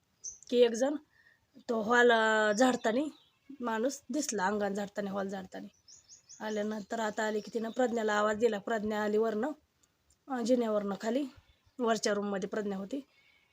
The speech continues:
अ, तर म्हणली, "चला, कॉफी प्यायची का तुला, चहा?" बसल्या दोघी सोफ्यावर. तिनं म्हणली, "काकी, काकू, दोन कॉफी घे-, करावं." तर प्रज्ञाच्या घरात, अं, मोलकरीण बी होती बघा, म्हणजे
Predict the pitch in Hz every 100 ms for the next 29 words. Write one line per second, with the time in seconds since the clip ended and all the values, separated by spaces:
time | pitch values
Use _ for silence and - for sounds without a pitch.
0 | _ _ _ 240 208 202 196 208 214 214
1 | 247 233 220 277 269 254 302 - 233 208
2 | 208 202 247 254 - _ 240 240 233 208
3 | 220 220 247 233 226 262 - _ _ _
4 | _ 247 220 226 220 220 262 262 302 339
5 | 269 - _ _ _ _ _ _ _ _
6 | 254 247 285 320 311 - - 247 233 269
7 | 269 311 302 269 262 240 226 277 269 294
8 | - _ _ 220 - 247 240 226 226 226
9 | 269 - _ _ _ _ _ _ _ 254
10 | 233 233 233 247 214 _ _ _ _ 254
11 | 285 254 220 220 208 220 190 175 190 196
12 | - 220 208 220 226